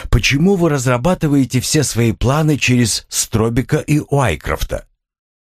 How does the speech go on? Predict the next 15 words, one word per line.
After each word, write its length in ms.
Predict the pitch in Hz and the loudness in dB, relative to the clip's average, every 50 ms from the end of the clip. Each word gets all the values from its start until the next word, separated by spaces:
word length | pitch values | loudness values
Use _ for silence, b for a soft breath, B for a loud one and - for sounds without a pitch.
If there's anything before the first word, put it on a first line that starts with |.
| - B B 113 B | -14 B B -4 B
Разве 400 | - - 78 73 65 71 73 71 | 0 0 0 -2 -2 -4 -2 -2
мы 140 | 76 82 76 | 0 0 -2
с 100 | - - | -2 -2
вами 300 | 76 78 78 82 85 80 | 0 0 0 2 0 0
не 120 | 78 80 | 2 2
могли 320 | 80 76 71 - - 127 175 | 0 0 0 0 0 0 0
бы 140 | 170 196 | 0 0
самостоятельно 880 | - - 175 156 165 151 - - 165 165 156 120 90 - - 90 92 101 - - | 0 0 0 0 -2 -2 -2 -2 -2 0 0 0 -2 -2 -2 -2 -2 -2 -2 -4
управиться 640 | 110 92 - 147 156 165 151 131 - - 151 131 B B B | -4 -2 0 0 0 0 -2 -2 0 0 -2 -2 B B B
с 160 | B - - | B -2 0
некоторыми 600 | 117 113 107 101 - 120 107 - 123 127 131 143 | 2 2 2 0 0 -2 -2 0 0 0 2 0
вещами, 640 | 151 147 151 - - - 165 131 85 69 73 - B B B | 0 0 0 0 0 0 0 -2 -2 -4 -6 -8 B B B
не 200 | B - 170 180 | B 0 2 2
привлекая 640 | - - 185 175 170 180 170 - - 87 76 73 73 | 2 2 2 2 2 0 0 0 -2 -2 0 0 -2
других? 540 | 67 67 85 85 76 69 73 69 - - _ | -2 -2 -2 -2 -2 -4 -6 -6 -8 -12 _